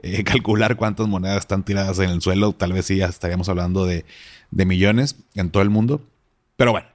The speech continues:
ese es otro punto. El punto es que varias veces para mí la solución de no tener dinero o de que no me compraran cosas, pues, era muy sencilla, ¿no? O sea, como por ejemplo, pues, ¿por qué no hacen más dinero?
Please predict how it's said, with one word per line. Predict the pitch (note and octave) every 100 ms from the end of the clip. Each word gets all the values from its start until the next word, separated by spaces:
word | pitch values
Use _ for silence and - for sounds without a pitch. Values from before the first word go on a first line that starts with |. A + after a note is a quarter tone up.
| _
ese | A#2 A2
es |
otro | G#2+ G2+
punto. | - D#2+ - -
El | A#2+
punto | E3+ F#3+
es |
que | G3
varias | E3 D#3+ D3+
veces | D3 D3+
para | - G#2+
mí | G#2+
la | B2
solución | B2 A#2+ A#2+ A2 G#2
de | F#2
no | F2 F2+
tener | G#2 G2 G2+
dinero | A2 B2 B2 A2+ C3
o | - F2+
de | E2+
que | -
no | F2
me | G2+
compraran | G#2+ G#2 F2 F#2+ G2+ G#2+
cosas, | B2 A#2 A#2
pues, | A#2 -
era | -
muy | B2+ C3
sencilla, | C3+ B2 A#2+ F#3 A#2
¿no? | A#2
O | A#2
sea, | G2
como | - F#2+
por | G#2 G2
ejemplo, | G#2 A2 C3+
pues, | -
¿por | - -
qué | G#2
no | G2
hacen | - G2
más | F#2+ F#2+
dinero? | A#2+ G3